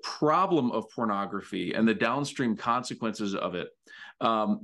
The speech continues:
maybe, maybe I'm wrong, but unless I've lost touch, it seems like a lot of the culture would say, "Well, it's not really a problem," or, "It doesn't have to be a problem."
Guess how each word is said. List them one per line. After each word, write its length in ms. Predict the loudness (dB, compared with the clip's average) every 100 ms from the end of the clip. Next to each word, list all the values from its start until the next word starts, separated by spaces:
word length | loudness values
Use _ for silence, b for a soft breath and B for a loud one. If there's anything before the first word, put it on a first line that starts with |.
| -6
maybe, 560 | 2 4 4 4 -2 0
maybe 320 | 0 2 0
I'm 180 | -2 -2
wrong, 520 | -2 -2 -2 -6 -8
but 220 | -2 -2
unless 300 | 0 -2 -2
I've 120 | -4 -4
lost 340 | -4 -4 -2
touch, 180 | -4 -4
it 100 | -6
seems 380 | -4 -2 -2 0
like 260 | 0 -2 -14 _ B B -2
a 80 | 0
lot 240 | 2 2
of 40 |
the 60 | 0
culture 320 | 0 -2 -2
would 140 | -4 -2
say, 120 | -2
"Well, 160 | -2
it's 140 | -4 -4
not 260 | -4 -4 -8 -20 -18
really 400 | -4 0 2 2
a 40 |
problem," 460 | 2 2 0 0 -2
or, 80 | -2
"It 40 |
doesn't 260 | -2 -4 -4
have 320 | -4 -4 -4
to 80 | -2
be 160 | 0
a 40 | 0
problem." 600 | 0 -2 -2 -4 -6